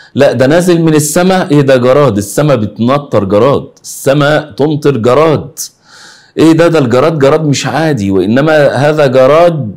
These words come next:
لونه لون الذهب. فذهب ليتأكد، بيحمل جرادة واتنين اللي لونها، لونها ذهبي ده،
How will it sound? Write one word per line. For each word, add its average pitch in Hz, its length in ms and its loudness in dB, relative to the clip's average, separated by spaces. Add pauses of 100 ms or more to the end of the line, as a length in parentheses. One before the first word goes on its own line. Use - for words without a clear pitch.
(160)
لونه 151 520 2
لون 160 260 2
الذهب. 127 640 0 (920)
فذهب 180 340 2
ليتأكد، 147 720 0
بيحمل 143 420 0
جرادة 131 400 2
واتنين 120 640 0 (420)
اللي 117 160 2
لونها، 123 800 2
لونها 123 520 2
ذهبي 117 420 2
ده، 143 280 -2